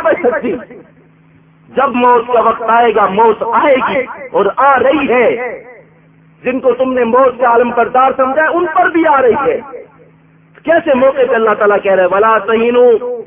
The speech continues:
کم ہمت نہ ہو جانا، بد دل نہ ہو جانا، سست نہ ہو جانا، بزدل نہ ہو جانا، گوشہ نشین نہ ہو جانا، "ولا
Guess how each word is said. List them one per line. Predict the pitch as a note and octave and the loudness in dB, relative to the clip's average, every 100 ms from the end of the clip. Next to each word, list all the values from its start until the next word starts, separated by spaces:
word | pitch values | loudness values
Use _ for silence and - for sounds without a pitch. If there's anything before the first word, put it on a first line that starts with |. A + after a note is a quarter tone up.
| - - _ - | -18 -20 _ -4
کم | A3 | -2
ہمت | A3+ A3+ A#3+ A#3 | -2 -2 -2 -2
نہ | A#3 | 0
ہو | B3 A#3+ | 2 2
جانا، | A#3 A#3+ B3 A#3+ G#3 B3+ A#3 - B3 G#3+ | 2 0 2 2 0 -2 -6 -8 -18 -20
بد | - B3 F3 F#3+ | -4 -4 -4 -8
دل | C4 A#3+ | -6 -2
نہ | B3+ | 0
ہو | B3 A#3+ B3+ | 2 2 2
جانا، | B3+ B3+ B3 - C4 A#3 - B3+ A#3 C4 | 0 2 2 2 -2 -6 -6 -16 -10 -6
سست | C#4 - | -6 -2
نہ | A#3+ A#3+ | -2 2
ہو | C4 B3+ B3+ | 2 2 2
جانا، | B3+ B3+ B3+ A#3 C4 B3 G#3 - - | 2 2 2 2 0 -4 -6 -12 -8
بزدل | B3+ A3 E3 C#4 A#3+ | -6 -6 -6 -6 -2
نہ | |
ہو | B3+ C4 B3+ B3+ | 0 2 2 2
جانا، | B3+ C4 A#3+ F#3+ B3+ A3+ - - | 0 2 0 0 -4 -6 -8 0
گوشہ | B3 C4 | 0 2
نشین | C4+ C4 A#3 C4 B3+ A3+ | 0 0 -2 -2 -4 0
نہ | |
ہو | C4 C4 B3+ | 0 2 2
جانا، | C4 B3+ C4 A3 - B3+ F#3+ - | 2 2 2 0 0 -6 -6 -8
"ولا | G#3+ A3+ C4 C4 | -2 0 2 2